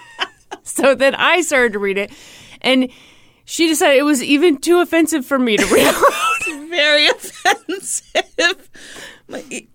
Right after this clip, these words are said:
Speaker 2: yeah. <laughs>
Speaker 1: Uh, so that shall remain a Let's Go to Court mystery.
Speaker 2: That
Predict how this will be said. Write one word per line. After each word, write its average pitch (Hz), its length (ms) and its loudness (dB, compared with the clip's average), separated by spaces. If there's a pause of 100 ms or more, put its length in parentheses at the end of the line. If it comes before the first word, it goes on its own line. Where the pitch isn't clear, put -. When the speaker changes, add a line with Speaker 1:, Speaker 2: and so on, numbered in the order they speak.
Speaker 2:
yeah. 330 720 2
<laughs> 453 1700 -2 (720)
Speaker 1:
Uh, 277 320 4
so 277 580 0 (720)
that 302 500 -2 (240)
shall 240 220 -2
remain 220 320 2
a 202 60 -2
Let's 202 240 -4
Go 214 120 -2
to 196 60 -4
Court 214 240 -4
mystery. 220 460 0
Speaker 2:
That 247 240 2